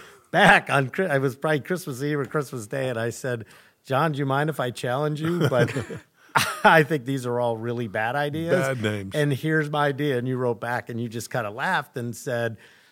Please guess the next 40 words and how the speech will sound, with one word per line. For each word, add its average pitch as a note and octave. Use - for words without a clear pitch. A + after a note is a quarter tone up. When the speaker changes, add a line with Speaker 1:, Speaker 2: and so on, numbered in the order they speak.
Speaker 1:
"That's C3
Marty C#3+
the A#2
Challenger." G#2+
Speaker 2:
Mm-hmm. A2
Speaker 1:
And, E3+
you F#3
know, E3+
that E3
to -
me, F3+
you C#3+
know, C3+
people F#3+
wanna D#3+
be C#3
taught B2+
something B2+
new A#2+
each A2+
and C3
every A#2+
day. A2+
Speaker 2:
Mm-hmm. G#2+
Speaker 1:
And C#3+
I C#3
think D#3
as C3+
salespeople, C#3+
when B2
we B2+
know C3+
our D#3
craft, B2
when B2
we B2
know C3+
the B2+
p-, -
people, B2+